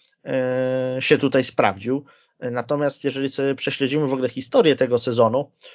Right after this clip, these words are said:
e, no to, mm, bardzo, bardzo z wielkim trudem przyszło Olimpijczykom, e, zwyciężenie wtedy, wtedy w lidze. Praktycznie przez, e,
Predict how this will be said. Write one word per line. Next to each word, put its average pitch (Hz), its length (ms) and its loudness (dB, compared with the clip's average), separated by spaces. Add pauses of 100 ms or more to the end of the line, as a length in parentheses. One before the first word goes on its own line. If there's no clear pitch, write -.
(240)
e, 110 120 -4
no 135 300 -2
to, 151 500 2 (320)
mm, 127 360 -10 (320)
bardzo, 117 500 4
bardzo 120 320 0
z 113 80 -12
wielkim 135 400 0
trudem 113 380 -4
przyszło 110 340 -2
Olimpijczykom, 110 800 -4
e, - 60 -6 (380)
zwyciężenie 113 640 2
wtedy, 107 400 0 (420)
wtedy 120 240 4
w 117 40 0
lidze. 113 200 0
Praktycznie - 460 -4
przez, - 540 -4
e, 151 460 -6